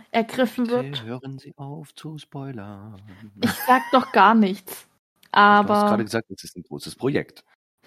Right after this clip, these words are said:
Speaker 1: Es ist ein großes Projekt, tatsächlich,
Speaker 2: Punkt.
Speaker 1: ja. <laughs> Aber ich freu mich schon mega und ich freu mich auch, mit den Leuten zusammenarbeiten zu dürfen.
Speaker 2: Mm.
Speaker 1: Keine weiteren Fragen.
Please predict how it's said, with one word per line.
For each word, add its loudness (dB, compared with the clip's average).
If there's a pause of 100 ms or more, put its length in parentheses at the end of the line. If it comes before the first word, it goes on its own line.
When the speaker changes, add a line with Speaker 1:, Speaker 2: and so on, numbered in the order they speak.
(280)
Speaker 1:
Es 0
ist 0
ein 4
großes 0
Projekt, -2
tatsächlich, -4
Speaker 2:
Punkt. -20
Speaker 1:
ja. 0 (840)
<laughs> 4 (640)
Aber 4
ich 4
freu 4
mich 4
schon 2
mega 2
und -6
ich -12
freu -2
mich -4
auch, -4
mit -8
den -2
Leuten -4
zusammenarbeiten -6
zu -10
dürfen. -8 (540)
Speaker 2:
Mm. -14
Speaker 1:
Keine 4
weiteren 4
Fragen. 0